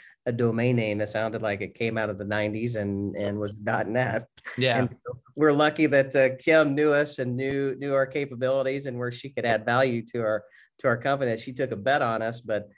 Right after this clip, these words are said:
Speaker 1: um, you know, part of it was just y-, that the fact that, you know, it was a good brand for its time, but it was time to sunset that brand. And it was important to our
Speaker 2: Yep.
Speaker 1: investors, and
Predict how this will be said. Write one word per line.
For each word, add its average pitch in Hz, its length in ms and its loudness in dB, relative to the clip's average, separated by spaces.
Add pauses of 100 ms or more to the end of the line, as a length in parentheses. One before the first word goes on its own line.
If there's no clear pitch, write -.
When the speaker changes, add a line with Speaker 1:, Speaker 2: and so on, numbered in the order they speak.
(260)
Speaker 1:
um, 110 420 -6
you 196 80 0
know, 160 120 6
part 160 240 6
of 165 100 8
it 143 120 6
was 131 200 6
just 127 420 2 (440)
y-, 120 240 -6
that 127 400 4
the 123 80 0
fact 127 380 0
that, 135 280 0
you 120 100 -6
know, 120 100 -4
it 147 60 -6
was 139 160 -2
a 139 40 2
good 135 300 0
brand 131 340 2
for 131 160 2
its 127 140 -2
time, 127 320 -4
but 127 80 -6
it 120 40 -6
was 113 100 -8
time 123 240 -4
to 120 60 -12
sunset 120 520 -2
that 101 180 -2
brand. 117 380 0
And 104 260 -4 (300)
it - 40 -14
was 110 120 -4
important 117 400 2
to 120 100 2
our 113 60 4
Speaker 2:
Yep. 110 100 2
Speaker 1:
investors, 117 540 -2
and 98 340 -6